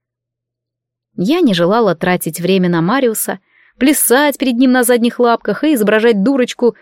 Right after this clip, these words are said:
дольше необходимого. Потому мы привели его в порядок, я похлопала глазками, от души поблагодарила за сохранность денежных средств на счету —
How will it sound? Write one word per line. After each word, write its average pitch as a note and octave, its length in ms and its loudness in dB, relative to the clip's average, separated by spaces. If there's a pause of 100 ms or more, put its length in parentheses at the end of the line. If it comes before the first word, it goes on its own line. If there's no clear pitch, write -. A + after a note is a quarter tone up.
(100)
дольше A#3 320 0
необходимого. G#3+ 800 0 (560)
Потому C4 320 0
мы G3+ 200 0
привели E3 360 0
его D#3 140 -4
в - 80 -18
порядок, C4+ 500 0 (160)
я F3 140 -2
похлопала G3+ 540 0
глазками, C4 600 0 (240)
от F#3 180 0
души D4+ 300 0
поблагодарила G3+ 720 0
за F3+ 140 -2
сохранность F#3+ 640 -2
денежных F3 500 0
средств - 440 -6
на C4 120 2
счету — B3+ 440 -4